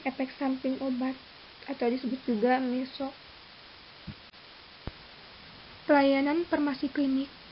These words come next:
yang pertama yang akan dibahas yaitu pengkajian dan pelayanan resep. Di mana si pengkajian dan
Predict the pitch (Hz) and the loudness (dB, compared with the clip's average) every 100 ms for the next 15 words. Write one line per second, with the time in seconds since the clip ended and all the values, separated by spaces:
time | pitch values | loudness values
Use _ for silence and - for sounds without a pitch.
0 | - - - 285 285 294 294 285 294 269 | -20 -10 2 4 4 2 0 -2 0 0
1 | 294 320 311 262 277 254 220 247 302 311 | 2 0 -2 -4 2 2 4 2 -2 0
2 | 311 269 247 330 359 - - - 311 294 | 0 2 2 0 0 -2 -18 -4 -2 4
3 | 294 220 233 277 302 285 302 285 254 247 | 6 8 6 6 4 0 0 0 2 2
4 | 247 247 269 - 254 - - - - - | 0 0 -2 -2 -4 -6 -16 -18 -18 -14
5 | - 240 240 247 330 - - - 277 285 | 2 6 6 4 0 -2 -2 -2 -2 0
6 | 262 233 262 277 254 254 | 4 4 4 4 4 4